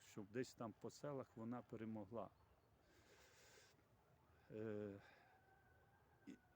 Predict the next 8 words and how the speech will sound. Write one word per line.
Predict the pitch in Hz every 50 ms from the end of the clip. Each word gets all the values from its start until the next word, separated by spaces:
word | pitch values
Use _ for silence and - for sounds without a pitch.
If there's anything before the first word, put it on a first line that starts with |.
| - - - - - - - - -
із | 170 156 139 117 98 - - - - -
великих | 110 98 120 131 135 151 175 147 - - 131 117 - - - - -
місць | 113 123 143 180 202 208 190 - - - - - - - - - - - - - - - - - - - -
мерів | 117 117 135 175 190 170 151 135 117 107 -
цієї | - - - 117 113 117 120 113 113 110 110 110
партії | 107 - - - 127 135 120 110 95 92 - - - 101 92 87 - - - - - - - - - - - -
після | 127 110 - - - 110 110
виборів | 104 101 120 135 123 104 104 113 104 101 101 98